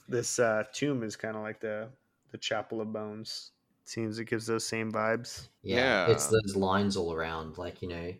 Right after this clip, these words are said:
Speaker 2: all in, like, I love the way, uh, you know, whenever you see these, uh, Chapel of Bone type things, like, the lines made by the bones in the background, they look really good when they go, um, they're going into shadows.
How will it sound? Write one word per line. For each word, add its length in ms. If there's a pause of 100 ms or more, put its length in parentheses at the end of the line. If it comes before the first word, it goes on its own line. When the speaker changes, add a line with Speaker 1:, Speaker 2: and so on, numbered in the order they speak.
(140)
Speaker 2:
all 280
in, 160
like, 260
I 20
love 240
the 80
way, 220
uh, 240
you 240
know, 80
whenever 180
you 60
see 180
these, 220 (220)
uh, 180 (240)
Chapel 380
of 100
Bone 320
type 260
things, 420
like, 300 (160)
the 300
lines 760
made 240
by 140
the 340 (300)
bones 400
in 40
the 60
background, 340
they 60
look 220
really 160
good 160
when 100
they 140
go, 260
um, 260
they're 100
going 280
into 160
shadows. 580